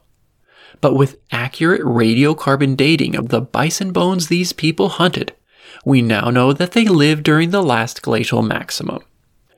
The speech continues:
Therefore, the name Epi-Aurignacian is now used to designate this culture. The boat core technique of knapping used by the Epi-Aurignacians is an example of a stone tool technology that was reinvented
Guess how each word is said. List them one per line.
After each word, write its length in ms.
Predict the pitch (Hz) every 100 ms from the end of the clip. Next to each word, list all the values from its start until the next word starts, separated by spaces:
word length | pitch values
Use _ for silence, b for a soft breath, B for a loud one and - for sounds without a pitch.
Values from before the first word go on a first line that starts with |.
| B B B
Therefore, 580 | - 156 214 - 147 131 -
the 140 | 151
name 380 | 135 131 127 131 - -
Epi-Aurignacian 1300 | 180 - 269 269 175 180 175 156 147 196 151 135 -
is 220 | - 139
now 200 | 156 185
used 480 | 185 135 131 127 -
to 100 | 185
designate 640 | - 123 113 117 113 110
this 260 | - 113 -
culture. 540 | - - - - - _ _ _ _ _ b b b
The 120 | b 127
boat 520 | 120 131 165 - -
core 300 | - 151 156
technique 680 | - 165 - 131 135 - -
of 140 | 131 147
knapping 580 | 135 131 110 - 107 - b b
used 480 | 156 220 147 117 -
by 140 | 120
the 220 | 120 131 -
Epi-Aurignacians 1200 | 127 - - - 147 170 - 139 143 - - - - b b b
is 160 | 143
an 100 | 160
example 600 | 170 151 127 131 151 190
of 80 | 214
a 80 | 214
stone 460 | - - 120 156 196
tool 240 | - 156
technology 800 | 160 139 127 123 190 175 123 123
that 160 | 131 -
was 160 | 151
reinvented 920 | 135 120 120 107 104 104 165 175 113